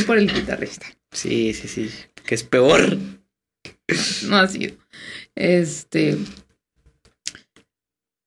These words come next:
Speaker 1: Pero en general, la, los, los músicos, los ejecutantes que, que han venido y compositores, porque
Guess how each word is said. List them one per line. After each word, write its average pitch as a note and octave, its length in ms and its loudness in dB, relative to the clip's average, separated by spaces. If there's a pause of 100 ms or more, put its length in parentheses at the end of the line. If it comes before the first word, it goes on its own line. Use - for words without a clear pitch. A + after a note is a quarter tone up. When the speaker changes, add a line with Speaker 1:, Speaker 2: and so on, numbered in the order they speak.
(180)
Speaker 1:
Pero A3+ 140 4
en A#3 100 2
general, A#3 500 2
la, - 200 0
los, E3+ 640 4
los F#3 220 4
músicos, G#3+ 640 6
los F#3 260 0
ejecutantes F#3+ 840 0
que, - 360 0
que E3+ 120 -4
han F3 140 0
venido G#3 640 4 (3000)
y F3 120 -4
compositores, D#3+ 880 -2
porque E3 460 -8